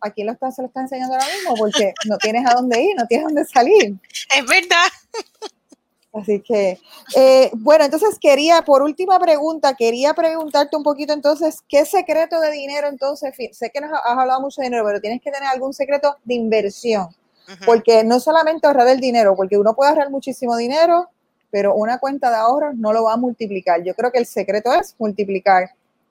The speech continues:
Speaker 1: Háblanos un poquito, Yanis, de, de multiplicar el dinero. ¿Cuál ha sido tu experiencia y qué tú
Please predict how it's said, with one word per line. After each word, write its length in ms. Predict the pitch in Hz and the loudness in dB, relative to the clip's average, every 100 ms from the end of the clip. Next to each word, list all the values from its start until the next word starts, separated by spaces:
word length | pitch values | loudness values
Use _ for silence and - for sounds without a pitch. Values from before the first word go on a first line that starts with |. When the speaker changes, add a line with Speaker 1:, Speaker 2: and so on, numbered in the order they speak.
| _ | _
Speaker 1:
Háblanos 360 | 214 226 285 311 | 2 4 4 2
un 80 | 302 | 0
poquito, 320 | 302 277 277 | -4 0 0
Yanis, 300 | 254 262 240 | 2 -2 0
de, 260 | 240 220 - | 0 0 0
de 100 | 220 | -2
multiplicar 540 | 220 214 214 208 208 | 0 -2 -4 -2 2
el 100 | 226 | 2
dinero. 360 | 254 240 185 175 | 2 -2 -2 0
¿Cuál 140 | 190 | 2
ha 60 | 208 | 2
sido 180 | 247 247 | 0 -2
tu 60 | |
experiencia 440 | 254 262 226 247 240 | -2 -2 -4 -4 -6
y 40 | |
qué 100 | 202 | -6
tú 580 | 196 233 220 202 180 165 | -4 -2 -2 -2 -4 -8